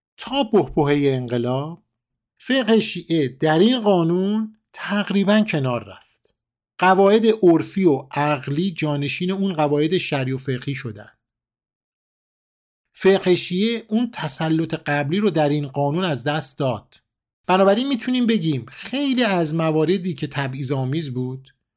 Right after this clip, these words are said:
حقوق زنان نادیده گرفته شده بود، با قانون حمایت خانوادهٔ سال پنجاه و سه این مشکلات رفع شد. تا حدود زیادی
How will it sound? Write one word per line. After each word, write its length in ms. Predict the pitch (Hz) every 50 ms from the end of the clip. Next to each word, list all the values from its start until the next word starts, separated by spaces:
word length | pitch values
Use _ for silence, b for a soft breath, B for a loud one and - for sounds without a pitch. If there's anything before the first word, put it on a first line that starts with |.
| _ _ _ _
حقوق 440 | - 160 143 160 180 170 151 170 156
زنان 540 | 131 139 143 139 139 147 151 160 151 143
نادیده 380 | 139 135 131 127 120 123 127 131
گرفته 340 | 120 131 123 123 - - 131
شده 280 | 135 - 131 113 123
بود، 420 | 113 117 143 160 185 214 220 214 _ _ _ _ _ _ _ _ _
با 120 | 175 170
قانون 460 | 170 170 - 175 170 170 175 220 254
حمایت 480 | 277 220 175 175 165 160 156 147 131 160
خانوادهٔ 540 | - - 156 147 143 143 139 143 135 135 135
سال 240 | 131 - 139 135 135
پنجاه 440 | 135 135 135 135 135 131 139 135
و 60 | 131 127
سه 580 | 131 - - 151 160 175 196 208 214 214 214 b b b b _
این 240 | - 214 240 262 269
مشکلات 540 | 262 233 214 - - 175 175 180 180 - 175
رفع 260 | 170 160 165 160 -
شد. 320 | - - 139 113 107 - _
تا 240 | - - 175 180 170
حدود 480 | 135 - 190 190 165 156 220 247 254 240
زیادی 920 | 233 202 165 160 170 180 175 180 196 220 214 220 214 214 214 214 214 -